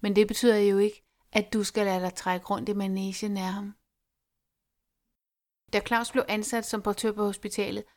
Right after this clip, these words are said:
regnede jeg med, at han skulle køre syge rundt mellem afdelingerne. Nu kører han i stedet med mad og tøj og journaler. Det er også okay.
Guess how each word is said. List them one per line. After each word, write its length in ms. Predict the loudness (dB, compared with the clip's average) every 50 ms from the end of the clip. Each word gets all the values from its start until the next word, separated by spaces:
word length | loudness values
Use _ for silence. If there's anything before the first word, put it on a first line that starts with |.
| _ _
regnede 480 | 0 2 2 4 4 4 4 4 4 4
jeg 140 | 2 -2 -4
med, 200 | -4 -6 -6 -4
at 100 | -2 -2
han 120 | -2 -2 -4
skulle 200 | -6 -8 -12 -8
køre 220 | -4 -4 -4 -2
syge 280 | -4 -4 -4 -2 -2 -2
rundt 280 | 0 0 -2 -2 -4
mellem 260 | -6 -8 -8 -6 -6 -2
afdelingerne. 800 | -2 -2 -2 -2 -4 -6 -8 -8 -8 -10 -10 -10 -10 -12 -12 -14 _ _ _ _ _ _ _ _ _ _ _ _ _ 2
Nu 100 | 2 4
kører 280 | 6 8 8 8 8
han 120 | 6 4 0
i 80 | -2
stedet 380 | -2 0 2 2 2 0 -2 -6
med 100 | -6 -6
mad 440 | -4 -2 -2 0 0 0 -2 -4 -6
og 160 | -8 -10 -8
tøj 340 | -4 0 0 2 2 0 -2
og 140 | -6 -8
journaler. 400 | -8 -8 -8 -8 -8 -8 -10 -10 -14 _ _ _ _ _ _ _ _ _ _ _ _ 0
Det 80 | 2 2
er 60 | 2
også 180 | 2 0 -4
okay. 260 | -6 -6 -6 -8 -8